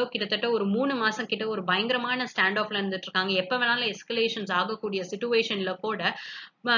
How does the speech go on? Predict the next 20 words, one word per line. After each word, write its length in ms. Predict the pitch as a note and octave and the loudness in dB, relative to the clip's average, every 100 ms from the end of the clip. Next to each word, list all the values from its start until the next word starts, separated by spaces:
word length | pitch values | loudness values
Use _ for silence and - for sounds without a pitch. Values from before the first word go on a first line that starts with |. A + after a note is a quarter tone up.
| A3 | 4
சைனாவோட 800 | A#3+ B3+ D#4+ E4+ E4 D#4+ C#4+ C#4 C4+ | 2 2 4 2 2 -2 2 4 4
தரப்புலயா 540 | B3 A3 A3+ B3+ B3 | 2 0 2 2 4
இருக்கட்டும், 420 | A3 G3 G3 A3 A3+ | 2 0 -2 0 2
இந்தியாவோட 500 | A3+ B3+ D#4 D4 A#3 | 2 4 4 2 2
தரப்புலயா 420 | G#3+ G#3+ A#3+ A#3 | 2 0 0 0
இருக்கட்டும், 340 | G3+ - A3 | 0 -2 -2
ரெண்டு 300 | G#3 A3 D4+ | 0 2 0
பேரும் 240 | E4 D#4 E4 | 0 0 0
சொல்லக்கூடிய 600 | B3 A#3+ C4 C#4 B3 G3 | 2 4 4 2 0 0
ஒரே 280 | G3 C#4 D#4+ | 2 2 2
விஷயம் 400 | B3+ - B3 G3+ | -2 -2 0 0
என்ன 200 | G3+ C4 | 0 0
அப்படின்னு 360 | A#3 F#3 G#3 G#3+ | -2 0 -2 0
கேட்டீங்கன்னா, 480 | G3 F#3+ F#3 F3 G3 G#3 F3+ | -4 -4 -4 -2 0 0 4
"வாங்க 480 | G#3 C#4 C#4 A3 | 6 6 2 0
நம்ம 220 | A#3 G3+ F3 | 0 -2 -4
உட்கார்ந்து 480 | F3 A#3+ A#3+ A#3 | -4 -2 0 -2
பேசலாம்" 500 | G3+ F#3 - G3+ F#3 | -4 -6 -4 -6 -6
அப்படிங்கிறது 640 | F3 - F3 F#3 F3 E3 D#3+ | -8 -4 -4 -2 -4 -4 -8
தான். 160 | D#3 | -12